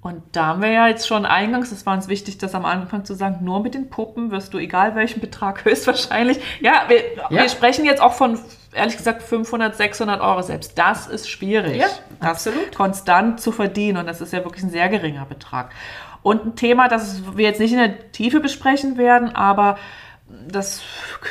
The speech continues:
Speaker 1: stoße ich mal an. Wie gehe ich mit dem Thema Altersvorsorge um?
Speaker 2: Auch sehr wichtig.
Speaker 1: Auch
Speaker 2: Und je älter, äh,
Speaker 1: genau.
Speaker 2: man wird, desto reali-, äh,
Speaker 1: Genau.
Speaker 2: realer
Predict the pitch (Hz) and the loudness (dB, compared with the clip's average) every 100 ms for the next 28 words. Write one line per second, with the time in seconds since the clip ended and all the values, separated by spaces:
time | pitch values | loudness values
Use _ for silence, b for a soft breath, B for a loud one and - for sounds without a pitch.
0 | - - 269 247 277 254 202 196 190 240 | -10 -2 4 4 4 2 4 4 4 4
1 | 339 - B B _ - 220 196 220 226 | 0 -6 B B _ -2 0 4 2 2
2 | 233 233 220 226 214 208 170 226 302 - | -2 -2 -2 0 2 2 2 2 -2 -2
3 | - 170 160 156 151 - 147 139 143 - | -6 -6 -4 -4 -4 -6 -6 -6 -10 -14
4 | _ 127 117 - 151 151 180 - 104 175 | _ -10 -10 -8 -8 -8 -10 -12 0 4
5 | 185 147 151 196 214 202 170 - 165 170 | 4 4 2 2 2 2 2 0 -4 -4
6 | - 208 196 175 175 175 202 196 185 - | -4 -4 -2 2 2 0 -4 -6 -10 -8
7 | 170 165 160 160 156 147 127 139 123 139 | -8 -6 -4 -2 -2 -2 -6 -10 -8 -8
8 | 151 160 - 190 202 180 | -2 0 0 2 2 0